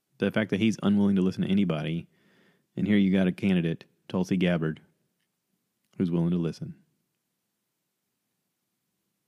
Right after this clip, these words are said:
I'm gonna link it. I'm gonna link this podcast, the Joe Rogan's pod-, Tulsi Gabbard podcast. I'm gonna link it on the Facebook page, on Twitter, on Instagram, everything.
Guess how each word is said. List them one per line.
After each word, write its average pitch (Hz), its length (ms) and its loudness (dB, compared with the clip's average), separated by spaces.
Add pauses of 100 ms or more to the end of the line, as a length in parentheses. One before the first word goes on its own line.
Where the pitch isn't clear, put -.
(1600)
I'm 104 120 0
gonna 135 220 4
link 131 220 4
it. 135 160 0 (680)
I'm 113 80 -2
gonna 120 220 2
link 113 180 2
this 117 160 2
podcast, 90 720 -2 (260)
the 92 60 -4
Joe 92 140 0
Rogan's 90 400 0
pod-, 85 420 -4
Tulsi 95 240 -2
Gabbard 87 320 -2
podcast. 78 480 -8 (600)
I'm 101 100 2
gonna 117 180 4
link 104 220 2
it 98 160 2 (300)
on 92 500 4 (140)
the 104 80 -4
Facebook 104 340 -2
page, 113 480 0 (500)
on 82 560 0
Twitter, 107 280 0 (280)
on 82 360 -4
Instagram, 95 680 0
everything. 87 400 -6